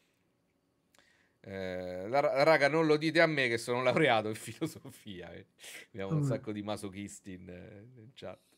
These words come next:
Speaker 1: Eh, c'è appunto Francesco Schipani che ci scrive: "Mio caro Cuscito", ce l'ha proprio con lei, dottore,
Speaker 2: Eh
Speaker 1: eh,
Speaker 2: sì,
Speaker 1: "tu lo
Speaker 2: vabbè.
Speaker 1: sapevi quindi perché non, eh, lo hai de-, aspetta. Tu lo sapevi quindi perché non lo hai detto facendo un pacco di soldi?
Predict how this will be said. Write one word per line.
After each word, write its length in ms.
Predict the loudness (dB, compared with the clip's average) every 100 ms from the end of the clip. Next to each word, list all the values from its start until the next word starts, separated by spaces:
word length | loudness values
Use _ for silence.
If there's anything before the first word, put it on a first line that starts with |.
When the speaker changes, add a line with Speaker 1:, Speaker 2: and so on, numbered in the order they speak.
| _ _ _ _ _ _ _ _ _ _ _ _ _ _ _ _ _ _
Speaker 1:
Eh, 880 | -10 -6 -4 -2 -4 -4 -4 -4 -6 -4
c'è 80 |
appunto 300 | -4 -4 -6
Francesco 440 | -6 -8 -8 -10 -10
Schipani 380 | -10 -4 -2 -2
che 80 | -10
ci 120 | -14
scrive: 300 | -10 -8 -8
"Mio 400 | -10 -10 -4 -2
caro 280 | 0 0 0
Cuscito", 640 | -6 -8 -10 -6 -6 -6
ce 120 | -10 -14
l'ha 80 |
proprio 240 | -12 -10 -10
con 120 | -6
lei, 120 | -8
dottore, 420 | -8 -12 -10 -10 -14 -20 -20 -4
Speaker 2:
Eh 80 | 0
Speaker 1:
eh, 100 | 2
Speaker 2:
sì, 0 |
Speaker 1:
"tu 140 | 2
lo 100 | 4 6
Speaker 2:
vabbè. 0 |
Speaker 1:
sapevi 400 | 6 8 6 4
quindi 680 | 2 0 -2 2 4 2
perché 520 | -4 -8 -4 2 2 2
non, 440 | -2 -4 -4 -4
eh, 680 | -4 -2 -2 -2 -2 -4 -4
lo 80 | -4
hai 100 | -4
de-, 200 | -4 -6
aspetta. 360 | -12 -14 -14 -18 _ _ _
Tu 120 | -8 -2
lo 100 | 2
sapevi 400 | 4 4 4 2
quindi 300 | 0 -4 -4
perché 320 | -6 -4 -4
non 240 | -2 -2
lo 80 | 0
hai 140 | 0
detto 500 | 0 -4 -6 -8 -8
facendo 440 | -6 -6 -6 -10 -10
un 120 | -8
pacco 300 | -6 -6 -6
di 120 | -6
soldi? 640 | -2 0 0 -2 -2 -2